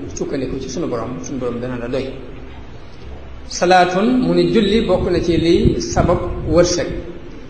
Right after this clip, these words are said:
Sunu Boroom moo ni, "وأمر أهلك بالصلاة واصطبر عليها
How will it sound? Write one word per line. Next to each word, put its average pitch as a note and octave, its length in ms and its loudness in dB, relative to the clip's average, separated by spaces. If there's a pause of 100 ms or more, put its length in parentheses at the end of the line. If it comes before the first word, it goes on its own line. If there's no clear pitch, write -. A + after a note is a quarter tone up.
(160)
Sunu D3+ 200 -4
Boroom D3+ 240 2
moo D#3 160 2
ni, E3+ 120 2 (180)
"وأمر D3 460 4
أهلك C#3 460 -2
بالصلاة C3 600 -2 (1200)
واصطبر C3+ 520 0
عليها C3+ 540 2